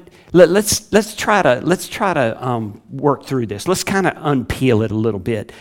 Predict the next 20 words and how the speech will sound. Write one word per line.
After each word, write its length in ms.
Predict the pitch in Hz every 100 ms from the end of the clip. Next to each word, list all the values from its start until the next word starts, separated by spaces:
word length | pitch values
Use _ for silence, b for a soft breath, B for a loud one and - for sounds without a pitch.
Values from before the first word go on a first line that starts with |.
| B B
Let's 200 | 147 -
see 280 | - 180 165
if 120 | -
we 140 | 151
can, 320 | 143 147 120 - B B
if 160 | 123
we 100 | 139
can 220 | 139 131 107
better 340 | 139 160 156
understand 800 | 156 147 127 - 131 123 113 110 B B
what 540 | 131 131 147 143 - 127
this 260 | 131 -
letter 580 | 127 127 127 120 107 104 _ - 131
what 160 | 131
this 200 | 135 -
letter 260 | 131 123 117
was 180 | 110 117
all 180 | 113
about. 380 | 107 110 98 -
Okay, 300 | 135 170 147